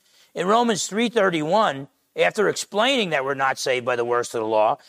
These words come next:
we're saved by God's grace through faith in Jesus, Paul then says, he finishes that passage in Romans three, verse thirty-one, he says, "Well, do we then nullify the law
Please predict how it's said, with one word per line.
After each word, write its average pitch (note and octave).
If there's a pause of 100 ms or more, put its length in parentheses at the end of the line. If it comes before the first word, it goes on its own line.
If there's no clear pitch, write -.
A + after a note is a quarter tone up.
(140)
we're C#3+
saved E3
by D#3+
God's C#3+
grace D#3
through C#3+
faith D3+
in A#2+
Jesus, C#3+ (800)
Paul G#3
then A#3
says, E3
he D#3+
finishes G3+
that C#3+
passage D3
in C3+
Romans C#3+
three, D3+ (280)
verse E3
thirty-one, E3+
he D3+
says, D3 (280)
"Well, D3
do C#3+
we A3+
then F#3+
nullify E3+
the A#2
law A#2